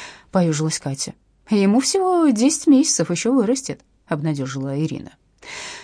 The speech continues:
В это время из-за угла вылетел запыхавшийся парень с поводком. "Арей, негодяй!" заорал он. "Вот ты где! Ой, спасибо вам, Ирина, вот уж выручили. На дачу его везу, а то уже в квартиру не влезает.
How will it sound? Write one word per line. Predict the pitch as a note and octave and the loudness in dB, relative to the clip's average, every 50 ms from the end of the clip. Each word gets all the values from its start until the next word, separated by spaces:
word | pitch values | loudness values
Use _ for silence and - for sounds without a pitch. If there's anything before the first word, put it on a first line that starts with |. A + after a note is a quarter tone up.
| - _ | -8 _
В | A3 | 2
это | D4 G4 A4+ | 4 4 4
время | G#4 F4+ F4 F4 F#4+ F#4+ F4 | 4 6 6 6 8 6 6
из-за | D4 A3+ A3 A3+ | 6 6 4 4
угла | A#3 G#3+ G3 G#3+ A#3+ C#4+ F4 F4+ | 4 6 6 6 6 6 4 4
вылетел | D#4+ E4 D#4 D#4+ D#4 - - D4 C#4 C4 C4 | 4 4 4 4 2 2 2 4 6 6 4
запыхавшийся | A#3+ B3+ A#3+ C4 C4 - D4 C#4+ C4+ - - C4 C4 - - C4 | 4 2 0 -2 -2 -2 -2 -4 -2 -2 -2 -2 0 0 -2 -2
парень | C4+ - F#3 D3+ C3 - - | 0 0 -2 -2 -2 -2 -6
с | C#3 - | -6 -6
поводком. | _ D3+ C#3+ C#3+ C#3+ C3+ C3+ - - - - - _ _ _ _ _ _ | _ -4 -4 -2 -4 -4 -6 -10 -12 -12 -12 -14 _ _ _ _ _ _
"Арей, | G#3+ A#3 B3 A3+ A3+ B3 A#3+ A3+ G#3+ | 2 4 6 6 8 8 8 8 6
негодяй!" | G3+ G3+ G3+ F#3+ G3+ G3+ G3+ G#3 G3+ G3+ F3 D#3 C#3+ C#3 | 6 4 4 4 4 4 4 2 2 2 2 2 2 0
заорал | C#3 C#3 D3+ D#3 D3+ D3+ D3+ D#3 | -2 -2 -2 0 0 0 0 0
он. | D3+ C#3+ C#3+ D#3+ | 0 0 0 4
"Вот | G#3 B3+ C#4 C4+ A#3 G#3+ - | 4 6 6 6 4 2 2
ты | - E3 | -2 -2
где! | D#3+ E3 C#3+ D3+ C#3+ - - - - - - - | -2 0 0 0 -2 -2 -4 -10 -14 -16 -16 0
Ой, | - A#3 B3+ | 2 2 2
спасибо | B3+ C#4+ C#4 C#4 - D4 A#3+ | 4 2 2 4 4 4 4
вам, | B3 C4 A#3+ B3 B3+ | 6 4 6 6 6
Ирина, | B3 A3+ F3 D3 D3 D3 | 6 4 4 4 4 2
вот | D#3 F#3+ A3+ A3 | 2 2 2 2
уж | A3+ - - | 0 -4 -2
выручили. | G#3+ G3+ E3 B2+ A#2 - - - C#3 - - _ _ _ _ _ | 0 0 0 0 -2 -4 -6 -6 -6 -8 -12 _ _ _ _ _
На | B3+ B3+ B3+ C#4+ C#4+ | 4 6 6 6 6
дачу | C#4 G4+ A4 - - A3+ | 4 4 2 2 0 2
его | F3 E3 | 2 2
везу, | E3 E3+ F3+ F3 D#3 D3+ C3+ - - - - - - | 2 2 0 0 0 -2 -2 -2 -8 -16 -16 -10 -2
а | - G3 | -2 2
то | G3 C4+ | 4 4
уже | C4+ A#3 A#3 B3+ A#3+ A3+ G3+ F3 | 4 6 6 6 6 6 4 2
в | E3 - | 0 2
квартиру | A#3+ B3 C4+ C4+ - G3+ D3 C#3 | 2 2 2 2 0 0 2 2
не | C#3+ D#3 | 2 2
влезает. | E3+ F#3 G3+ G3 E3+ C#3 A#2+ A#2 - - | 2 2 0 0 -2 -4 -4 -6 -8 -14